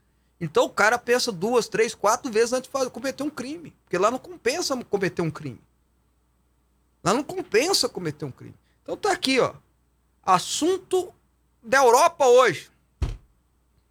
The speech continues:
Assunto político da Europa hoje. Do Reino Unido. O secretário, o ministro da Saúde,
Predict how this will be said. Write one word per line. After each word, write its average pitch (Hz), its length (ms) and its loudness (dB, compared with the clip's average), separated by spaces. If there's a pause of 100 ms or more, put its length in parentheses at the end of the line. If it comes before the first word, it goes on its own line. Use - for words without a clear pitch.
(360)
Assunto 294 520 -2
político 294 560 -4
da 285 120 4
Europa 247 520 4
hoje. 143 240 2
Do 160 140 -2
Reino 311 340 2
Unido. 294 460 4
O - 20 -20
secretário, 214 680 0
o 175 40 -6
ministro 220 340 0
da 277 100 2
Saúde, 349 640 2